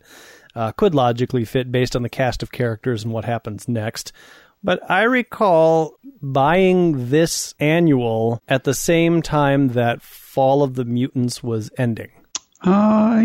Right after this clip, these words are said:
Speaker 2: well, okay, so July nineteen eighty-seven. So that means X-Men versus Fantastic Four and X-Men versus Avengers are over, which roughly puts us around where we are now. Um, what, what are we on? We just did two nineteen?
Speaker 1: We just finished two nineteen, yep.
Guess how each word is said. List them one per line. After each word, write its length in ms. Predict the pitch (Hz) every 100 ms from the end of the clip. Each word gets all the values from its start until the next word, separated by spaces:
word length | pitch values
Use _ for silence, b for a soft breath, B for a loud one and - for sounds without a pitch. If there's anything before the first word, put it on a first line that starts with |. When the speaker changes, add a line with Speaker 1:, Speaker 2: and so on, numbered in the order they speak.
| 208
Speaker 2:
well, 300 | 160 165 185 -
okay, 240 | - 95
so 240 | - 110
July 500 | 107 113 110 113 135
nineteen 400 | 151 131 135 -
eighty-seven. 720 | 113 110 135 101 90 95 107 -
So 160 | - 104
that 160 | 107
means 440 | 113 113 110 104 98
X-Men 320 | 113 113 113
versus 280 | 110 110 113
Fantastic 440 | 120 117 110 117
Four 360 | - 113 113 110
and 360 | 107 110 110
X-Men 280 | 117 - 110
versus 260 | 107 104 110
Avengers 400 | 101 104 107 107
are 180 | 117 139
over, 460 | 98 90 98 117 B B B -
which 220 | 110 -
roughly 360 | 110 110 - 110
puts 380 | - 110 104 110
us 180 | 101
around 500 | 107 98 113 139 156
where 220 | 135 127 117
we 160 | 113
are 260 | - 107 104
now. 600 | 95 104 90 92 104 104 -
Um, 560 | 107 95 95 92 92 87 _
what, 180 | 110 110
what 120 | 113
are 80 | 117
we 160 | 120 123
on? 160 | 123
We 120 | 117 104
just 180 | 101
did 160 | 117 -
two 140 | -
nineteen? 500 | 110 101 - 104 127
Speaker 1:
We 120 | 135 123
just 260 | 139 131 _
finished 320 | - 147 131 -
two 140 | 165
nineteen, 560 | 147 143 135 - 123 110
yep. 220 | 123